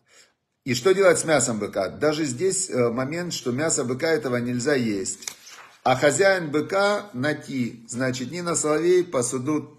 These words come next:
Торы, она свободна от наказания. Почему? Она вообще не знала. Купила быка на базаре, ей продали быка, как хорошего, э, значит, э, сторожевого быка.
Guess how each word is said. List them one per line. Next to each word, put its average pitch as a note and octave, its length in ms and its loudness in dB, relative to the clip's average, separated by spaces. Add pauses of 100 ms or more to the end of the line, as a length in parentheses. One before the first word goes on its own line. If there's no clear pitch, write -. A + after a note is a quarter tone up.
Торы, D3 540 0
она B2+ 720 -4 (420)
свободна A#2 600 0
от A2 100 -4
наказания. F#2+ 640 -4
Почему? A2+ 640 -4 (320)
Она B2 280 0
вообще D#3+ 260 0
не E3 100 -4
знала. A#2 360 -2
Купила E3 340 0
быка D3+ 320 2
на D3 140 -2
базаре, G#2+ 520 0
ей C#3 140 -2
продали D3+ 400 0
быка, A#2 440 0
как G#2+ 280 -4
хорошего, B2 680 0 (280)
э, G2 100 -6
значит, G#2+ 480 -4
э, G#2 300 0 (680)
сторожевого B2+ 680 0
быка. G#2 520 -2